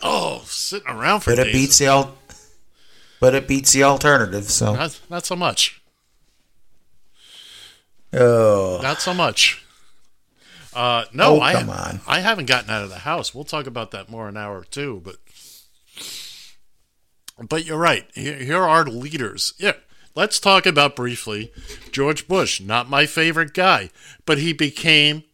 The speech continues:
Speaker 1: in the moment, the leader this country needed. Here we have our two top guys now.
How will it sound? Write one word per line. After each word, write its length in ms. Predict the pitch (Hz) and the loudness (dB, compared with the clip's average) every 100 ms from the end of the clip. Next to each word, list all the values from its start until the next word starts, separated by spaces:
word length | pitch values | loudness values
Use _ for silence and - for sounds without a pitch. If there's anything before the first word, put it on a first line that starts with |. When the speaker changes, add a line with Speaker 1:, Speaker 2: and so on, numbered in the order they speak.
| - | -4
Speaker 1:
in 140 | 147 | -2
the 80 | 175 | 0
moment, 460 | 160 135 135 143 - | 0 0 -2 -6 -6
the 80 | |
leader 360 | 123 123 127 131 | -6 -4 -4 -4
this 220 | 131 135 | -4 -8
country 440 | - 107 92 107 113 | -8 -10 -8 -12 -8
needed. 520 | 165 226 123 - - _ _ _ _ _ _ - - - | -2 0 -2 -8 -20 _ _ _ _ _ _ -20 -20 -20
Here 220 | - 165 214 | 0 2 4
we 160 | 202 | 4
have 340 | 180 180 170 165 | 6 4 2 -2
our 160 | 147 139 | -2 -2
two 220 | - 190 | -2 -4
top 300 | - 170 147 | 0 0 2
guys 320 | 170 160 135 | 0 0 0
now. 380 | 160 180 139 | 0 2 2